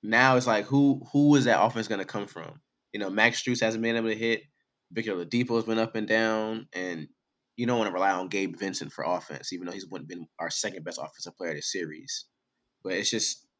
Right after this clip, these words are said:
in Boston, too, like, you know, when, when Jaylen Brown's at the game, or when Jason Tatum's at the game, like, who is the offense gonna come from? You know, it's gonna, Derek White, you relying on Derek White, relying on Grant Williams and Peyton Pritchard, you know?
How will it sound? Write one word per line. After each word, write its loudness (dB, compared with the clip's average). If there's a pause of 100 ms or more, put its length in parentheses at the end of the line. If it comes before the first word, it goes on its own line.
(440)
in -8
Boston, 6
too, 2
like, 4
you 0
know, -2
when, -8
when -8
Jaylen 4
Brown's 2
at 2
the -2
game, 0 (420)
or -2
when -4
Jason 2
Tatum's 4
at 0
the -6
game, -2
like, -4
who 0
is 0
the -2
offense -2
gonna -8
come -12
from? -20 (100)
You -20
know, -12
it's -14
gonna, -12 (240)
Derek 2
White, 6
you -2
relying 0
on -6
Derek 0
White, 2
relying -8
on -8
Grant 0
Williams -2
and -14
Peyton -2
Pritchard, -6
you -6
know? -4